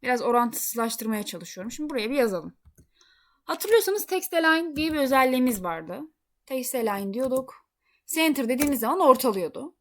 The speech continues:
Şöyle de yapabiliriz. Justify özelliğim var. Bu da hepsinin oranlı durmasını sağlıyor. Normalde benim ilk yazdığım oranlı duruyordu zaten ama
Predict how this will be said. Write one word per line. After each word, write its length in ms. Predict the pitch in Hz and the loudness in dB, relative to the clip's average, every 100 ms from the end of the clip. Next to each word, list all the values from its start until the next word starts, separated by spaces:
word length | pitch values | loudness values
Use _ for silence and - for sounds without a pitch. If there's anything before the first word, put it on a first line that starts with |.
| - - _ _ - - _ _ _ _ _ - - - _ - | -20 -20 _ _ -20 -20 _ _ _ _ _ -20 -20 -20 _ -20
Şöyle 360 | - 339 311 196 | -10 -2 2 2
de 40 | |
yapabiliriz. 760 | 180 170 165 226 - - - - _ _ _ _ _ - - - - _ _ - | -2 -8 -12 -10 -8 -8 -8 -14 _ _ _ _ _ -16 -14 -16 -18 _ _ -12
Justify 420 | 277 277 - 262 | -6 -6 -4 -2
özelliğim 600 | 226 220 208 202 190 170 | -2 0 0 0 -4 -4
var. 380 | 185 - - _ _ _ _ _ | -12 -14 -18 _ _ _ _ _
Bu 100 | 381 | 2
da 80 | 339 440 494 - | 6 6 4 0
hepsinin 440 | 427 427 349 427 392 | 2 2 2 0 2
oranlı 420 | 330 339 349 320 | 4 6 6 4
durmasını 460 | 302 294 285 285 262 | 4 4 4 4 2
sağlıyor. 480 | - 180 180 277 427 | 2 -2 -2 -6 -6
Normalde 560 | - 190 311 339 269 226 | 0 2 4 4 2 2
benim 220 | 285 302 | 0 0
ilk 160 | 285 302 | -2 2
yazdığım 280 | 277 277 | 2 4
oranlı 360 | 262 262 277 254 | 2 2 0 0
duruyordu 240 | 254 269 | 2 2
zaten 340 | 202 190 175 415 466 | 0 -6 -6 -4 -4
ama 220 | 185 | -4